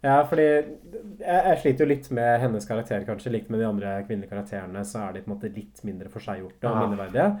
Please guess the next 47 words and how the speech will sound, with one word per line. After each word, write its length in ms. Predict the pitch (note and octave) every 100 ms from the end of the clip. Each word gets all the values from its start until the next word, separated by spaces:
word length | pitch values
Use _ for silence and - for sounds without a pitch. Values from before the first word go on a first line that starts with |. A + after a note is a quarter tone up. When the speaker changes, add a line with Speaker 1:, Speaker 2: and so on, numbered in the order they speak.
| -
Speaker 2:
Ja. 140 | A2 G#2
Speaker 1:
Hun 100 | C#3+
er 60 | C#3+
en 100 | D3
sånn 160 | C#3 C3
generisk 460 | C#3 B2+ A2 B2+ C3+
ung 120 | B2+
dame, 320 | C3 G#2 D3 F#3+
men 120 | E3+
det 100 | D3+ C3
er 100 | C3+
en 80 |
sånn 160 | C#3+ C#3
plottlinje 460 | C3 - - G#2+ A2
her 180 | A#2+ B2
at 100 | B2+
hun 140 | C3
er 140 | C3
liksom 240 | C3+ B2 C3+
s-, 140 | - -
flink 180 | C3 G#2
til 80 | C#3
å 60 | -
synge, 380 | - G#2+ G3+ C#4 - _ - -
og 80 | -
så 120 | C#3+
blir 120 | C#3 B2+
hun 120 | C3
plukket 340 | A#2+ - G#2+
opp 140 | G#2 -
da 160 | G#2+
av 100 | A2+
Timothy 380 | - G#2+ G2 A2
Dale, 400 | A#2 G#2+ F#2 B2+
som 100 | C3+
skal 140 | C3 B2
prøve 240 | A2+ G2+
å 20 |
representere 800 | F#2+ - G#2+ G#2 - G2 F#2 F#2
henne, 380 | A#2 G#2 G#2 C3+ C#3 - _ _ _ _ _
fordi 180 | - B2
han 160 | A#2 G#2+
jobber 240 | G#2+ G2+
som 200 | G2+ G2+
musikkmanager, 800 | G2+ G2+ - - A2 F2+ F2+ A#2+
da. 100 | A#2+ - - _ -
Speaker 2:
Ja, 120 | A2+